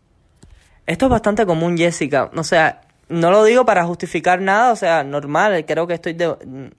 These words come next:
bastante deconstruido en este sentido. Admito cuando estam-, eh, hago y estoy haciendo algo que no es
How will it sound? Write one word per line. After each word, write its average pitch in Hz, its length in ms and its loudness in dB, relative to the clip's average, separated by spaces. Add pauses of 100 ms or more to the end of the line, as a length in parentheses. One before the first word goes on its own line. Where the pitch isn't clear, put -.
(140)
bastante 170 460 -2
deconstruido 151 600 0
en 160 80 -2
este 170 160 -6
sentido. 170 460 -2
Admito 160 400 -2
cuando 139 360 0 (440)
estam-, 156 480 -2
eh, 147 260 0
hago 165 580 2
y 135 300 -6
estoy 143 240 -4
haciendo 165 400 -2
algo 165 300 0
que 147 160 -4
no 143 260 -2
es 156 500 -4